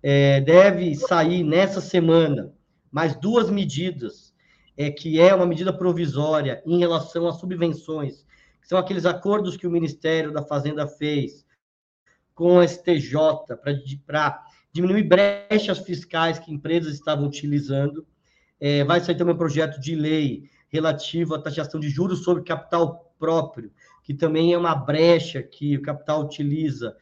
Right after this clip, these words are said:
pra ter isenção fiscal. E tá previsto pra logo depois da aprovação,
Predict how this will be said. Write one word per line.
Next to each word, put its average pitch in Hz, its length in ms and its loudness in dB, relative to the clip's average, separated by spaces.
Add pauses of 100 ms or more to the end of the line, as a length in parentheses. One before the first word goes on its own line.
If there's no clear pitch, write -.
(200)
pra 151 120 -4
ter 156 160 -4
isenção 143 420 -2
fiscal. - 800 -6 (400)
E 311 140 6
tá 269 180 4
previsto 180 680 -2
pra 156 160 -2
logo 214 280 4
depois 160 440 -2
da 170 220 0
aprovação, 151 1000 -6